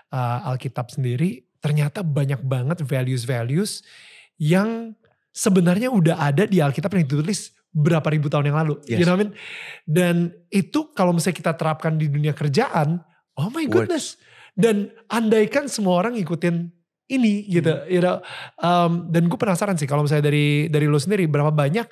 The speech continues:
Speaker 1: values yang lo udah share kepada, ketika lo lagi coaching dan lain-lain, itu sebenarnya Quran based?
Speaker 2: Eh, apakah gue Quran based? Gue melihatnya begini,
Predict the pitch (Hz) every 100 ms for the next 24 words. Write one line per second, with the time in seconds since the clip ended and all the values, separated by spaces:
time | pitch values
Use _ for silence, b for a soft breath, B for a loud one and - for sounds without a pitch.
0 | B B - 135 165 180 220 240 226 175
1 | 165 156 143 139 135 B B - - 233
2 | 151 135 175 - 147 139 139 131 123 151
3 | 135 131 131 131 143 131 135 131 170 165
4 | B B - 175 226 190 165 226 214 -
5 | 156 - 151 135 - - _ B B B
6 | B B _ _ - - 107 104 _ _
7 | _ _ _ 95 113 117 113 120 107 123
8 | - 101 101 120 165 - b b b b
9 | b _ _ _ _ _ _ _ - _
10 | _ _ - 131 160 165 139 139 123 123
11 | 170 139 123 107